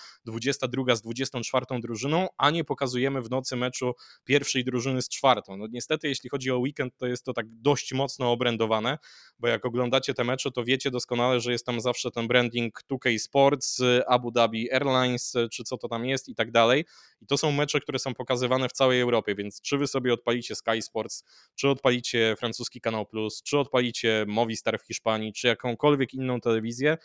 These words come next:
to gwarantuję, że w sobotę i w niedzielę te narzucone mecze muszą być pokazane, bo to jest europejskie okno. One są obrędowane tym, że to jest N B A Saturday i N B A Sunday i one muszą być pokazane.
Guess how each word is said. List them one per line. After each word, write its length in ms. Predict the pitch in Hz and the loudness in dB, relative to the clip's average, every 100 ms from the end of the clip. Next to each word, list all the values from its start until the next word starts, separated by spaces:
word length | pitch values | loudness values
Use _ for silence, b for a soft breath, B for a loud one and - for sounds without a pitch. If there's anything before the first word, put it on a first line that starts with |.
| b b - | b b -8
to 100 | 113 | 0
gwarantuję, 460 | 117 117 139 139 | 2 2 2 2
że 120 | 123 | 2
w 40 | 113 | -2
sobotę 440 | 120 127 123 135 | 2 4 4 4
i 80 | 113 | 4
w 60 | 113 | 2
niedzielę 400 | 107 123 123 117 - | 2 4 4 4 2
te 160 | 131 | 2
narzucone 560 | 131 123 117 110 123 113 | 4 2 -2 -2 0 0
mecze 280 | 120 127 123 | 0 0 0
muszą 280 | 131 - 117 | -2 -4 -6
być 140 | 110 | -6
pokazane, 500 | 113 - 107 131 131 | -6 -4 -2 -2 -2
bo 80 | 113 | -2
to 100 | 117 | -2
jest 140 | 110 | 0
europejskie 640 | 120 113 123 117 - 117 | 0 0 0 0 0 0
okno. 320 | 131 - 139 139 b b b | 0 0 -4 -4 b b b
One 180 | 117 113 | -2 0
są 220 | - 113 | 2 2
obrędowane 580 | 113 120 113 113 120 110 | 2 0 0 2 2 0
tym, 200 | - 110 | -4 -6
że 100 | 104 | -6
to 120 | - | -6
jest 140 | 107 120 | -4 -4
N 140 | 107 | -2
B 60 | 107 107 | -2 -2
A 20 | |
Saturday 540 | - 120 113 107 110 | -2 -4 -4 0 2
i 100 | 107 | 2
N 140 | 107 101 | 0 -2
B 80 | 104 | -2
A 220 | 104 95 | -2 -2
Sunday 440 | - 139 151 156 | -2 0 2 0
i 200 | 147 120 | 0 -4
one 240 | 131 131 123 | -2 0 0
muszą 320 | 123 135 120 | 0 0 -2
być 140 | 113 | -2
pokazane. 520 | - - 107 104 92 | 0 2 2 2 -2